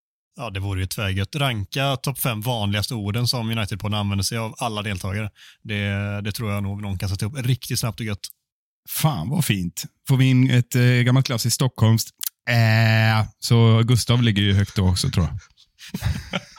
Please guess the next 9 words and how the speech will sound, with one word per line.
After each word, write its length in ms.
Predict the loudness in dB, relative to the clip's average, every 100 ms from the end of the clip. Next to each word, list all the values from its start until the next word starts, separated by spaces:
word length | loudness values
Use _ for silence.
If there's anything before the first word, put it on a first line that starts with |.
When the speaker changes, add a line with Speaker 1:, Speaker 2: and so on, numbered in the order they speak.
| 2 2 -4 -12 -10 -8 -8 -6 -8 -8 -12 -14 -18 -8 -6 -6 -6 -6 -6 -4 -6 -6 -6 0
Speaker 2:
Den 200 | 2 2
ska 100 | 2
Speaker 1:
Ja. 40 | 4
Speaker 2:
han 60 |
fan 160 | 4 4
ha. 160 | 4 0 -10 -20 -20
Speaker 1:
<laughs> 400 | _ -20 -14 -2
Den 120 | 0
ska 140 | 2